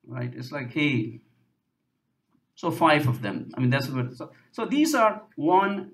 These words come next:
two, three, four, and the five will come in the other one, or actually it's over there already, cyt-, cytokine. So one, two, three, four, five. As I said, just for basic introductory immunology is good enough,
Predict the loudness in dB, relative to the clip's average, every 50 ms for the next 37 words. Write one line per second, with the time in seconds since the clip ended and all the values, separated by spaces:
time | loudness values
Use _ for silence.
0 | -20 _ -14 -8 -4 -2 -2 -2 -2 -4 -8 -12 _ _ _ _ -6 -6 -4 -4
1 | -6 -8 -10 -12 -18 _ _ _ -6 0 2 2 2 2 0 -2 -4 -6 -10 _
2 | _ _ -8 -8 -8 -4 0 0 0 0 0 -2 -6 -6 -4 -2 -2 0 0 0
3 | 0 -2 -2 -2 -2 -2 -2 -2 0 -2 -2 -4 -6 -10 -16 _ _ _ _ _
4 | _ _ _ _ _ -12 -10 -10 -8 -6 -6 -6 -6 -6 -8 -10 -10 -10 -10 -8
5 | -10 -10 -10 -10 -12 -12 -10 -10 -10 -10 -10 -12 -14 -8 -6 -4 -4 -4 -6 -10
6 | -10 -8 -6 -6 -6 -6 -8 -8 -6 -6 -6 -6 -6 -6 -6 -8 -8 -10 -14 _
7 | _ _ _ _ _ _ _ _ _ _ _ _ _ _ 0 2 2 2 0 -2
8 | -6 -6 -6 -4 -4 -4 -4 -4 -4 -4 -4 -4 -6 -4 -2 -2 0 0 -2 -4
9 | -6 -10 -14 _ -10 -6 -6 -6 -6 -4 -4 -4 -4 -4 -6 -10 -16 _ _ _
10 | _ _ _ _ _ _ _ _ -10 -6 -6 -6 -6 -6 -4 -4 -4 -2 -2 -4
11 | -4 -4 -4 -6 -4 -4 -4 -4 -4 -4 -4 -4 -4 -2 2 2 4 4 2 2
12 | 0 -2 -2 -2 -4 -4 -4 -2 0 2 4 4 4 2 0 -4